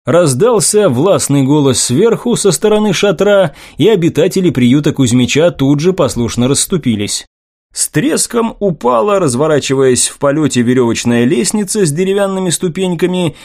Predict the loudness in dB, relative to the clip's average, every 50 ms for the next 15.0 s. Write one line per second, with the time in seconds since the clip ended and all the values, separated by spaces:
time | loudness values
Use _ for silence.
0 | -14 -6 -2 -2 0 2 2 2 2 2 2 0 0 -2 -2 0 0 0 0 0
1 | 0 -2 0 0 0 -2 -2 -2 -2 -2 -2 -2 -2 -4 -4 -2 0 0 0 -2
2 | -4 -6 -4 -2 -2 -2 -2 -2 -2 0 0 2 0 -2 -2 -2 -2 0 0 0
3 | -2 0 0 -2 -2 -2 -4 -4 -4 -4 -6 -6 -6 -4 -4 -4 -4 -2 -4 -4
4 | -2 0 -2 -2 -4 -8 -18 -14 -6 -4 -2 -2 0 0 0 0 0 -2 0 0
5 | 0 0 0 -2 -2 -2 0 0 0 -2 -2 -6 -4 -2 -2 -2 0 0 -2 -2
6 | -2 -2 -4 -2 -2 -2 -2 -2 0 2 2 0 0 0 -2 -2 0 0 0 0
7 | 2 0 2 0 0 0 0 -2 -4 -4 -2 0 0 2 0 0 0 -2 -2 -2
8 | -2 0 0 2 2 2 2 2 0 0 -2 -2 0 0 0 0 -2 -2 -2 -2
9 | -2 -2 -4 -6 -4 -4 -6 -6 -4 -4 -4 -2 -2 -4 -8 -10 -14 _ _ _
10 | _ _ _ _ _ _ _ _ _ _ -4 -2 -2 -2 -2 -2 -2 0 2 0
11 | 0 0 -2 -2 0 0 0 0 -2 -2 0 0 0 2 2 2 0 0 0 2
12 | 2 4 4 2 0 -4 -8 -4 0 0 2 2 0 0 0 0 0 0 0 0
13 | -2 0 0 0 0 0 2 2 0 0 0 0 0 0 2 2 2 2 2 2
14 | 0 0 -2 -6 -12 -4 -2 0 0 0 0 -2 -2 0 0 0 0 -2 -6